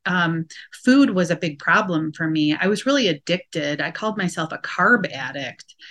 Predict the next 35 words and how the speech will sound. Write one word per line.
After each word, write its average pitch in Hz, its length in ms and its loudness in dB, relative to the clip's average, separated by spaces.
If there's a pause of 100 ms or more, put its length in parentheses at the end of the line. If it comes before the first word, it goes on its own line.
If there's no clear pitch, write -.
(240)
And 202 140 2
I 202 240 4
knew 220 360 2
that 240 140 -2
I 185 200 2
was 175 180 -2
addicted 165 420 -6
to 156 80 -8
sugar, 175 440 -2
but 160 120 -4
I 165 60 0
was 170 180 -2
really 247 200 2
addicted 160 440 -2
to 160 120 -4
refined 151 480 0
carbohydrates. 143 1120 -8
And, 170 480 0 (1300)
you 269 100 8
know, 370 120 8
that's 330 220 0
a 269 60 2
real 254 220 4
thing. 269 340 2 (400)
<laughs> - 320 4 (680)
And, 240 520 6 (100)
um, 196 400 0
the 220 80 -2
more 226 240 4
I 226 160 4
researched 208 640 -2
it, 165 240 0
I 180 140 2
found, 175 720 0 (320)
um, 156 420 0